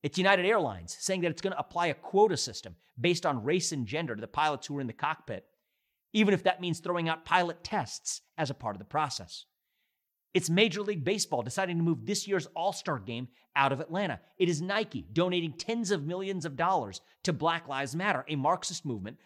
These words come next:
that professes to care about Black lives, while, while it also calls for the decimation of the nuclear family structure. While, by the way, Nike, of course, continues to market two hundred dollar sneakers to Black kids in the inner city who can't afford to buy books for school. Go figure.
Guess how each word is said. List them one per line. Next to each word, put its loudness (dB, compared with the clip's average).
that -2
professes -2
to -12
care 0
about 2
Black -2
lives, -8
while, 4
while 4
it -4
also -4
calls -4
for -6
the -2
decimation -4
of 0
the 0
nuclear 2
family -4
structure. -10
While, 4
by 6
the 0
way, -2
Nike, 2
of -8
course, -8
continues -8
to -12
market -6
two -8
hundred -6
dollar -2
sneakers -4
to -4
Black 0
kids -4
in -4
the -4
inner -8
city -10
who -6
can't 0
afford -8
to -10
buy -4
books -14
for -20
school. -6
Go -8
figure. -16